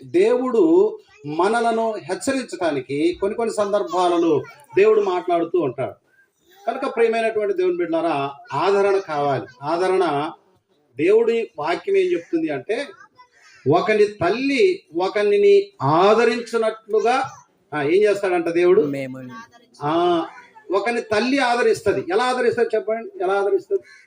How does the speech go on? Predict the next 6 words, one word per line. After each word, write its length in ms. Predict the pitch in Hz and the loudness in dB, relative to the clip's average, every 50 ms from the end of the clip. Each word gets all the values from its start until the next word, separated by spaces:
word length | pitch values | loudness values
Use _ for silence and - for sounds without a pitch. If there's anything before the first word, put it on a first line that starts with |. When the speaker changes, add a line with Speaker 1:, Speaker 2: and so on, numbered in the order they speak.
| _ _ _ _ _ 165 | _ _ _ _ _ -2
Speaker 1:
ఇప్పుడు 600 | - 196 202 214 190 170 170 180 196 202 196 - - _ _ _ _ _ _ _ _ _ - _ _ _ _ 175 | 0 4 6 6 6 6 6 6 4 4 2 -4 -14 _ _ _ _ _ _ _ _ _ -20 _ _ _ _ -2
పిల్లోడు 340 | 180 208 220 233 233 226 | 0 2 4 4 4 4
మారం 400 | 220 202 185 190 202 214 214 214 | 4 2 2 2 4 4 4 6
చేస్తా 320 | 202 196 180 - - - 180 | 6 4 4 2 0 0 2
ఉన్నాడు 380 | 170 147 135 143 147 131 113 - - _ _ _ 190 | 2 2 2 2 2 0 0 -4 -8 _ _ _ -4
కదా, 260 | 285 359 - - | -2 0 0 0